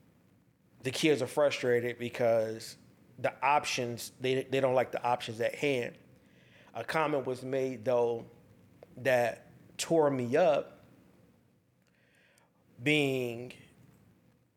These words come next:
like, "Man, this was the, this was the place that we were stable at," right?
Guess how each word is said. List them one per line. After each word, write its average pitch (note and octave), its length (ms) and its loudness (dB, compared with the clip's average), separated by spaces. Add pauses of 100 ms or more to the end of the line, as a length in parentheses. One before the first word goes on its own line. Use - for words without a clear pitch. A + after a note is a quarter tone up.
(960)
like, A2+ 220 -4
"Man, C#3+ 340 4
this C#3 200 0
was B2+ 180 0
the, A#2+ 300 2
this C3+ 200 0
was B2+ 200 2
the A2+ 80 -4
place C3+ 300 0
that A#2+ 180 2
we B2+ 120 -2
were G#2+ 120 -4
stable B2 540 2
at," - 180 -8 (1800)
right? C3+ 320 2